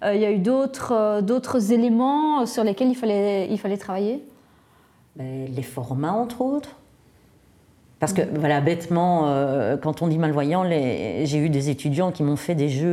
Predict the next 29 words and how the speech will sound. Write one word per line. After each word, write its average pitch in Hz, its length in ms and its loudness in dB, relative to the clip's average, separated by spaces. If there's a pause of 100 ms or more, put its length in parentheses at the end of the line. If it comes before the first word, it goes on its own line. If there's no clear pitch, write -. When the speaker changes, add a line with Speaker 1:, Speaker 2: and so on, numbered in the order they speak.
(100)
Speaker 2:
euh, 139 180 -2
géants, 165 480 2
quoi. - 160 0
<laughs> - 640 -2
C'est, 147 400 0 (380)
et 165 80 4
donc, 180 220 2 (220)
finalement, 175 840 2
pff, - 340 -16 (320)
c'était, - 380 -2 (280)
c'était - 320 -4
pas 156 120 0
ça 175 140 -2
qu'il 160 140 -6
fallait. 156 440 0 (460)
Euh, 139 1000 2
donc, 160 220 0 (160)
il, 156 480 -2 (140)
c'est - 200 -4
vrai 165 240 0
qu'il 147 240 0
y 143 100 2
a, 135 440 0
hum, 135 460 -4 (1120)
il 165 100 0
y 151 80 4
a 151 40 4
le 147 100 2
format, 208 500 0